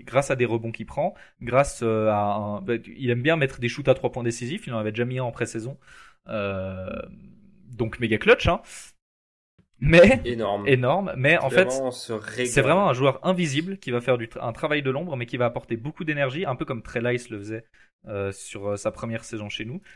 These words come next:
Speaker 1: qui va apporter de la longueur, de la défense, euh, de, de, de, il va gêner les, il va gêner les joueurs adverses. Et, euh, on a vu contre, que bien utilisé,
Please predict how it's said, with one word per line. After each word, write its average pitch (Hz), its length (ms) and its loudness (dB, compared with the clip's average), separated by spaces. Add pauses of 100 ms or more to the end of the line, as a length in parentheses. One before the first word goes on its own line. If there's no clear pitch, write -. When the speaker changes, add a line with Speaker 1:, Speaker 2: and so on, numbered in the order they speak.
(120)
Speaker 1:
qui - 120 -10
va 120 80 8
apporter 120 300 -2
de 113 80 -4
la 143 80 4
longueur, 147 460 -2
de 123 140 -2
la 139 160 6
défense, 120 640 -6
euh, 104 400 -2
de, 107 300 -4
de, 107 260 -6
de, 107 180 -6
il 107 140 -8
va 110 80 0
gêner 135 320 0
les, 131 100 -2
il 123 100 -4
va 120 60 2
gêner 131 280 0
les 127 100 0
joueurs 117 220 -2
adverses. 110 380 -6 (420)
Et, 135 340 2
euh, 107 540 2
on 127 100 -4
a 120 80 2
vu 151 160 -2
contre, 117 640 -2
que - 100 0
bien 120 360 0
utilisé, 139 560 -6